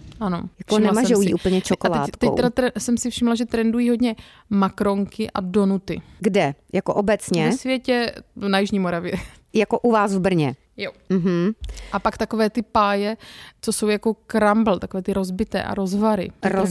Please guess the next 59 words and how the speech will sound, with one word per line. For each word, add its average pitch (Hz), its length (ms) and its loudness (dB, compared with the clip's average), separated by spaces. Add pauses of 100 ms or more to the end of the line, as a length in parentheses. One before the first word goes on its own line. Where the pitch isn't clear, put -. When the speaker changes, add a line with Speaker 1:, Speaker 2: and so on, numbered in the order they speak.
Speaker 2:
Rozvar, 151 220 2
to - 20 0
je - 40 0
Speaker 1:
Instagramu. 190 300 -4
Speaker 2:
krásný 190 380 0
slovo, 202 300 -2
teda 185 200 0
Speaker 1:
Mhm. 175 140 2
Speaker 2:
rozvar, 151 400 -2
Zuzko. - 420 -8 (120)
Speaker 1:
Takové 202 200 -6
ty - 60 -4
Speaker 2:
Je-, 170 40 -2
Speaker 1:
kaše, 202 420 -4 (140)
Speaker 2:
vím, 190 120 0
že 196 80 -2
Speaker 1:
to 214 60 2
Speaker 2:
se 214 60 2
Speaker 1:
teda 226 120 4
Speaker 2:
říká 220 100 2
Speaker 1:
vůbec 220 120 4
Speaker 2:
třeba 233 140 4
Speaker 1:
nechápu. 220 220 0
Speaker 2:
provar, 160 440 0
ale 175 140 0
to 185 80 -2
je 185 60 2
něco 196 260 0
zase 214 160 -2
Speaker 1:
Mhm. 214 80 2
Speaker 2:
jiného 208 200 2
než 160 200 -4
rozvar. 139 320 -4
Speaker 1:
To 226 40 2
je 226 40 2
něco 226 180 0
jiného, 233 200 0
to - 80 -12
jsou 220 120 -4
takový 214 220 -6
ty 233 100 -8
kaše - 360 -4
jako 208 200 -4
rozvařený 208 560 -2
švestky, - 500 -10
jak - 100 -18
tomu 208 140 -2
si 202 140 -10
dáš 202 200 -8
třeba 202 320 -8 (480)
ovesnou 202 440 -4
kaši 196 360 -6
a 196 60 -8
to 202 200 -12
prostě - 440 -10
pro 196 200 -8
mě 196 540 -6
je 202 200 -4
nechutné. 208 480 -10